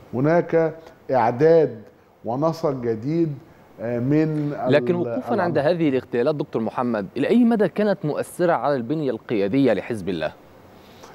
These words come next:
Speaker 1: آه، ك-، يعني لا يمكن إنكارها إن هي، آه، آه، آه، تأثيرها الكبير، لكن هذا الحزب لا يمكن التكهن بالقضاء عليه، لأن الحزب يجسد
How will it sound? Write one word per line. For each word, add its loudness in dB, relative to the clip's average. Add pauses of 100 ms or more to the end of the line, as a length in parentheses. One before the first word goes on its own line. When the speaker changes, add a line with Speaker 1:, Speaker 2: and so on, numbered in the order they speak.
(160)
Speaker 1:
آه، -4
ك-، -2 (120)
يعني 0
لا 2
يمكن 0
إنكارها 0
إن -6
هي، -4
آه، -6
آه، -4
آه، -10
تأثيرها -2
الكبير، 2 (500)
لكن 2
هذا 2
الحزب -2 (260)
لا 2
يمكن 2
التكهن -2 (360)
بالقضاء 2
عليه، 0 (560)
لأن 0
الحزب 0
يجسد 0